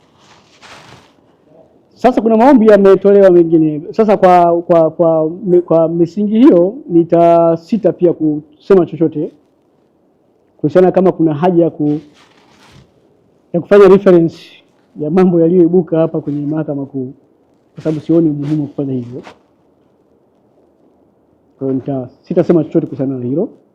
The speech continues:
Kuhusiana na amri ya mahakama, kuhusiana na ma-, maelezo ya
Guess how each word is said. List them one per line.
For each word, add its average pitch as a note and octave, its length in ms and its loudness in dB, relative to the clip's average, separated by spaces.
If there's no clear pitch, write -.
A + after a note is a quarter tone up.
Kuhusiana G#3 520 0
na G#3 520 0
amri A3+ 280 4
ya G#3 60 4
mahakama, A#3 800 -2
kuhusiana G3+ 400 4
na F#3+ 100 2
ma-, F3+ 220 -4
maelezo G3 420 4
ya F3+ 320 2